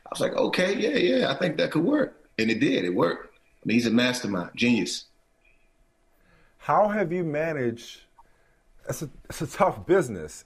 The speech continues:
Speaker 2: And even though you play football, and you obviously got the looks for on camera, like,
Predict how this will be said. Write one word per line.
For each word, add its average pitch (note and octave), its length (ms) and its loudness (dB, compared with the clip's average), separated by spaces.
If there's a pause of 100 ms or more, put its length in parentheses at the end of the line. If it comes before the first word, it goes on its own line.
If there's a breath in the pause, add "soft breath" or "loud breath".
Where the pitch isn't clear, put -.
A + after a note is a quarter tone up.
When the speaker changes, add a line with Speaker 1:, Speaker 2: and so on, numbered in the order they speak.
Speaker 2:
And B2 460 -4 (380 soft breath)
even F#3+ 220 0
though E3+ 60 2
you D#3 140 -4
play C#3 300 0
football, F#2+ 720 -4 (200)
and A2+ 100 -6
you C3 60 2
obviously C3+ 260 -2
got A#2 180 -2
the A#2 60 -8
looks C3 280 -6
for A#2+ 120 -10
on G#2+ 160 -8
camera, A2+ 560 -8 (400 soft breath)
like, C3+ 260 -4